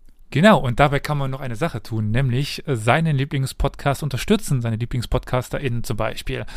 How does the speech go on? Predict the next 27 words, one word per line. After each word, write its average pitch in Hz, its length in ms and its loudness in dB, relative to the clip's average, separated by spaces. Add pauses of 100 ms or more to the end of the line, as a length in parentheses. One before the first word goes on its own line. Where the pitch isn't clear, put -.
(640)
Weil 143 160 6
wir 160 100 4
haben 160 180 6
ein 147 280 4
ja 135 140 2
doch - 220 -2
sehr 135 280 2
gemischtes 156 560 0
und 127 100 -4
sehr 117 180 0
interessantes - 520 2 (640)
Teilnehmerfeld, 151 640 4
würde 156 160 2
ich - 320 -4
behaupten 135 420 0
können. 160 340 2 (600)
Und 113 680 0 (280)
es - 160 -8
gibt - 260 -2
zum - 80 -2
Beispiel 117 160 4
den 107 120 2
Publikumsjoker, 151 880 4
in 120 80 0
dem 113 120 -2
man 117 160 0
dann, 113 480 -2